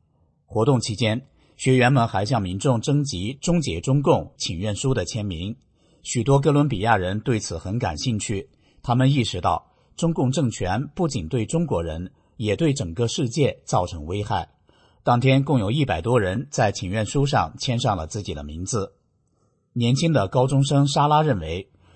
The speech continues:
向全世界传播中共迫害法轮功的信息非常重要。莎拉说，“我认为法轮功学员让人们知晓这些迫害是好事，大家几乎对此一无所知，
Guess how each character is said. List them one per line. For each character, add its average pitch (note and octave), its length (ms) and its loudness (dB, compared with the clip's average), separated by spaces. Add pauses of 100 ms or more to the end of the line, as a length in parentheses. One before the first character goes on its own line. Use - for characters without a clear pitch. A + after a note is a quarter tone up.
向 A#2+ 260 0
全 A2 220 -4
世 D#3 120 -4
界 C3+ 200 4
传 F#2 260 -6
播 C#3 160 2
中 E3 180 0
共 C3+ 260 0
迫 D3 200 -2
害 C3+ 160 0
法 F#2 200 0
轮 E2+ 180 -8
功 D#3 160 0
的 G2+ 120 0
信 F#2 240 -4
息 B2 280 -2
非 C#3 200 -2
常 D#2+ 220 -4
重 A#2 180 -4
要。 E2 240 -4 (500)
莎 G#2+ 180 0
拉 F#2+ 120 4
说 G#2 420 0 (420)
，“我 A2+ 160 2
认 C3+ 180 4
为 G#2 320 0 (160)
法 A2 200 2
轮 G#2+ 140 -2
功 D#3+ 160 0
学 D3+ 200 0
员 A2+ 260 2
让 C#3 180 4
人 G2+ 160 -2
们 A#2+ 200 0
知 D#3+ 180 -4
晓 E2+ 280 -4
这 B2+ 120 -6
些 C3 200 -2
迫 B2+ 260 -2
害 A2+ 340 -2
是 - 180 -4
好 E2+ 280 -4
事， - 360 -4 (320)
大 A#2 160 2
家 B2 200 2
几 E3 180 -2
乎 D#3 220 -2
对 C#3 160 0
此 F2 260 -10
一 C3+ 120 -2
无 A#2+ 180 0
所 D#2+ 240 -6
知， B2+ 380 -6